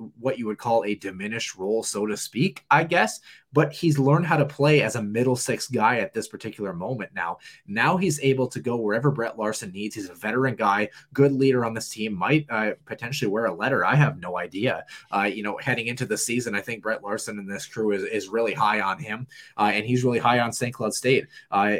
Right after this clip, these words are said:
you know, as Saint Cloud is now becoming the C C Tigers two point oh here. <laughs> But,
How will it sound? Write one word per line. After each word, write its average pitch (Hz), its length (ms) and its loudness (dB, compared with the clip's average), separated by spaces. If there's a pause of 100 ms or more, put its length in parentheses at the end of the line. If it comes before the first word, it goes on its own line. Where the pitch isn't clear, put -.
(120)
you 101 160 -10
know, 101 160 -4
as 98 280 -4
Saint - 280 -6
Cloud 101 220 -2
is 92 100 -8
now 104 100 -4
becoming 95 440 -6
the 92 80 -6
C 107 200 -4
C 98 240 -6
Tigers 95 440 -2
two 120 160 -4
point 92 260 -8
oh 104 140 -4
here. 95 280 -4
<laughs> 139 60 4
But, 123 140 2